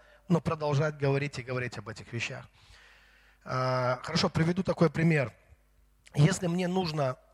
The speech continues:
если кому-то нужно объездить коня, изучение слова "конь" не поможет. Э, как конь на греческом, как конь на латыни, как конь на других языках.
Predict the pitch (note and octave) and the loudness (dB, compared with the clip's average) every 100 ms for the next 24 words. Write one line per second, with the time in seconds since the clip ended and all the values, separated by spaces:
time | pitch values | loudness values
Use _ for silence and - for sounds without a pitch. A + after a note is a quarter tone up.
0 | - - D#3+ D#3+ E3 E3+ - D#3+ F#3+ - | -20 -16 -12 -4 -2 -2 -2 -4 -2 -4
1 | D3 E3+ D3 C#3 - C#3+ D#3+ E3+ B2+ A#2 | -4 -4 -2 -6 -4 -4 -4 -2 -2 -4
2 | - C#3+ F3+ A#3 A#3+ _ _ - _ _ | -6 -4 -2 -2 -6 _ _ -20 _ _
3 | _ _ _ - E3+ D#3 F#3 G#3+ G#3 D#3+ | _ _ _ -2 2 4 2 -2 -4 -4
4 | C#3 - F3 D#3+ C#3+ - G#3+ A3 G3 - | -4 -4 -2 0 0 0 0 0 -6 -14
5 | _ - D3 D#3 D3 C#3+ G#2+ - - - | _ -10 -6 -4 2 2 2 -10 -20 -20
6 | _ _ _ _ _ _ _ _ D3+ D3 | _ _ _ _ _ _ _ _ 0 0
7 | G#3 F#3+ - F#3 E3 D3+ D3 D#3 - - | 0 -2 0 0 0 -4 -4 -4 -4 -6
8 | - C3+ D3 C#3+ - D#3+ D3+ D3+ C#3+ - | -4 -4 -4 -8 -2 -2 0 -4 -4 -4
9 | D3 C#3 C3 B2 - - - D3+ - E3+ | -2 -2 -2 -4 -12 -20 -10 -10 -2 0
10 | D#3 D#3 D3+ C#3+ D#3+ D3+ C3+ C#3+ D3 C#3 | 0 -2 -4 -6 -8 -4 -4 -4 -2 -2
11 | C3 | -4